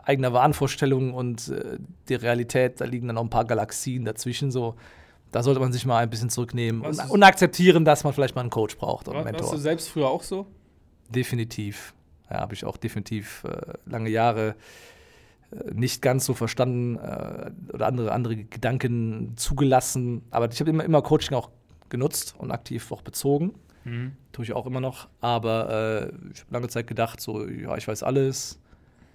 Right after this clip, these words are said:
Speaker 1: Und,
Speaker 2: Wa-, wa-
Speaker 1: äh, dann hab ich auf andere gehört, dann zwischendurch mal. Da wurde es dann kurzfristig besser, nur um dann wieder festzustellen, so, dass das, was ich ursprünglich wusste, doch gar nicht so <laughs> schlecht war.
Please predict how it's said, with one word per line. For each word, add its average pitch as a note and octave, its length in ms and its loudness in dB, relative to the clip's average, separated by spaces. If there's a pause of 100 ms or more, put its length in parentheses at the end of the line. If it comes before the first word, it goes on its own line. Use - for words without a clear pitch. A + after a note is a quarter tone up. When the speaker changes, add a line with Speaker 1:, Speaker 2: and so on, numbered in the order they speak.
(260)
Speaker 1:
Und, A2+ 340 -2
Speaker 2:
Wa-, A2+ 40 0
wa- A2+ 200 2
Speaker 1:
äh, A2 40 -4 (360)
dann C#3 100 2
hab F3 80 8
ich F#3 80 6
auf - 80 4
andere F3 380 8
gehört, D3 600 4
dann F3+ 120 0
zwischendurch F3+ 420 0
mal. G#3 220 0
Da C3+ 160 0
wurde C#3+ 100 2
es - 120 -8
dann C#3 180 0
kurzfristig D3 560 -4
besser, G3 360 0
nur F3 80 0
um E3+ 60 0
dann E3 80 0
wieder D3+ 140 2
festzustellen, D3+ 680 0
so, C3 200 -4 (520)
dass - 300 -2
das, - 180 0
was C3+ 120 2
ich - 40 -8
ursprünglich C#3+ 400 -2
wusste, C#3 220 -4
doch C3+ 140 -2
gar A#2 140 0
nicht A2 80 -2
so G#2+ 60 -8
<laughs> - 0 -
schlecht - 400 0
war. F3+ 160 8